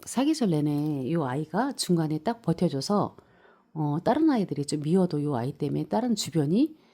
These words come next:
또 예뻐지는 시너지 효과는 좀 있습니다. 그런데, 예, 이게 또 제가 요 아이를 분갈이를 해줘야 되는데,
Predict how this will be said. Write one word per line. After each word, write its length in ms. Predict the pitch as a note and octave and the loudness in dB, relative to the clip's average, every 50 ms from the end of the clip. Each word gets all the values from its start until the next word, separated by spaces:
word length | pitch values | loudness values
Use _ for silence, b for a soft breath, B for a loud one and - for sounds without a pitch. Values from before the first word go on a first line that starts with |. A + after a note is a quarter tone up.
| B B B B | B B B B
또 120 | - - | -8 -4
예뻐지는 540 | B2+ C#3 D3 D3+ - G#3+ A3 - - D3+ C#3+ | 0 0 0 0 2 0 0 0 0 0 -2
시너지 380 | - - - B3+ D4 D4+ C#4+ G#3 | 0 2 2 4 4 4 2 0
효과는 360 | G3 F#3 - D#3+ C#3+ C#3 C#3 | -2 -2 -2 -2 0 -2 -2
좀 160 | - D3+ C#3 | -2 -4 -4
있습니다. 800 | C#3+ C3+ - - F3+ F3 D#3+ D#3 - C#3 C3 C3+ C3 C3 C3+ B2+ - b b b b b b b | -4 -2 -2 0 2 2 2 0 -2 -4 -6 -6 -6 -8 -10 -12 -14 b b b b b b b
그런데, 640 | - - E3 D#3 D3+ D3 D3 D3+ F#3 G3 D#3 - - _ _ b b b b b b b b b b b b b _ _ _ _ _ - | -8 -6 -4 -4 -2 -2 -2 0 0 0 0 -2 -4 _ _ b b b b b b b b b b b b b _ _ _ _ _ -6
예, 420 | D3+ C3+ C3 B2 A2+ - - C3 - - | -6 -4 -4 -6 -8 -10 -12 -16 -14 -10
이게 560 | F3 F#3 F3 - D3 B2+ C3+ F3+ A3+ C4+ - _ _ _ _ _ _ _ _ _ | -8 -6 -4 -2 -2 -2 0 -2 -4 -6 -10 _ _ _ _ _ _ _ _ _
또 320 | - - C#3 B2 - - C#3 B B B B B B B B B B _ | -8 -8 -6 -8 -8 -12 -14 B B B B B B B B B B _
제가 320 | - - E3+ D#3 D#3+ D#3+ D3+ | -6 -4 -2 -2 0 0 0
요 140 | D#3 D3 | 0 0
아이를 540 | B2+ A#2+ B2+ C#3 C#3+ D#3 C#3+ C3+ C#3+ D3+ D3+ D3+ | 0 -2 -2 -2 -2 -4 -4 -4 -2 -4 -6 -8
분갈이를 800 | - - F3 F3 F3 G3 F#3+ F3+ D#3+ C#3+ D3+ C#3+ C#3 C#3+ D3 C#3 | -4 0 2 4 4 4 2 0 0 -2 -2 -4 -4 -4 -4 -4
해줘야 260 | C#3+ G#3+ - C4+ B3+ | -4 -2 0 0 0
되는데, 640 | A3+ G3 E3+ D3+ C#3+ D3+ D#3+ F#3 F3+ D3 B2 C3 | 2 0 0 0 0 0 0 0 0 0 -2 -6